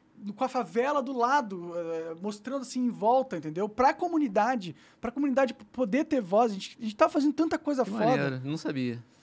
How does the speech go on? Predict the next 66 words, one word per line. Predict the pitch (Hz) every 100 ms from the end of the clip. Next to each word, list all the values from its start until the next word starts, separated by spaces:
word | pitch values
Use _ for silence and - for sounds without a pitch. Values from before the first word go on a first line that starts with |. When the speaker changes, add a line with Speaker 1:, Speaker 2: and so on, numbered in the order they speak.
| _ _ - - _
Speaker 1:
É | -
que | 214 220
não | 254
tava | 254 262
ficando | 285 302 330
pronto, | 320 349 349 233
né? | 214 226
Só | - 269
que, | 285 285
porra, | - 285 240
o |
YouTube | 254 254 277
vai | 277 262
lá | 254
e |
corta | - 277 277 247
tudo, | - 311 320 294 302 - -
Speaker 2:
Porra, | - 190
Speaker 1:
corta | 285 202
Speaker 2:
que | 202
maneiro, | - 185 185
Speaker 1:
dinheiro. | 160 131
Speaker 2:
velho. | 117 113
Esse | -
projeto | 156 160 170
é |
muito | 170 180
foda. | - 180 156 127 110 -
Speaker 1:
É | -
muito | 403 453
foda. | - 285 277
Acho | 302
que, | 294
Speaker 2:
Fazer | 320
um | 311
Speaker 1:
acho | 294
que | 277
já | 339
tem | 349 381
vi-, | 330 330
umas | 302 311 311 254
fotos. | - 208
Speaker 2:
Já | 135
sa-, | 131 - _
mas | - 139 127 131
não | 131 151
saiu | 156 156
n-, | 160 151 147 139 143
nenhum | 143 143 151 151 147 139 131 - _ _ - _ -
Speaker 1:
Então, | 277 226
o | 254
Avesso | 220 254 330
Podcast, | - 247 - 247 262
ele | 302
existe, | 226 233 196 160
só | -
que | 208
ele | 220
tava | 233 240
gra-, | 233
sendo | 226 233 226
gravado | 226 220 220 240
nos | 240
estúdios | - 247 226
do | 233
Flow. | - 226 180